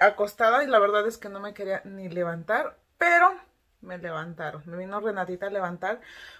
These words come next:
porque quería que le preparara un sándwich, que le sirviera cereal y ese cuando los hijos se quedan en casa,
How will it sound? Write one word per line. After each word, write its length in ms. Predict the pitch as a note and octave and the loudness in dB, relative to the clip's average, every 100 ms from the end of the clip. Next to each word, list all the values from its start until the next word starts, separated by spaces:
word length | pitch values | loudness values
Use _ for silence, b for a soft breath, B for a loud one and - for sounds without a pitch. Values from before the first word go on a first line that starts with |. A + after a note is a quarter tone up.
| _ | _
porque 320 | G3 F#3 F#3+ | -6 -4 -6
quería 320 | F#3+ F#3+ G3 | -4 2 2
que 80 | G3 | 2
le 80 | A3 | 0
preparara 420 | G#3 F#3+ F#3 F#3 | -2 -2 0 0
un 80 | G3 | -2
sándwich, 720 | F#3 C#4 C#4+ C#4 C4+ C#4+ - | 2 4 4 2 -2 -4 -8
que 80 | - | -6
le 140 | F3+ | -6
sirviera 460 | F3+ F#3+ F3+ F3+ F#3 | -6 -8 -2 -2 -2
cereal 680 | - F#3+ A#3 C#4+ C#4+ C#4+ B3 | -4 -6 0 2 4 4 0
y 160 | G#3 | -2
ese 280 | - B3 F4 | 2 2 4
cuando 300 | - C4 A#3 | 6 6 6
los 220 | G#3+ A3+ | 4 2
hijos 220 | E4+ F4+ F4 | 2 0 0
se 120 | C#4 | 0
quedan 320 | C4+ C4 D4 | 6 6 4
en 140 | A3 | -2
casa, 400 | F#3+ G#3+ G#3+ C#4+ | -4 -6 -4 -4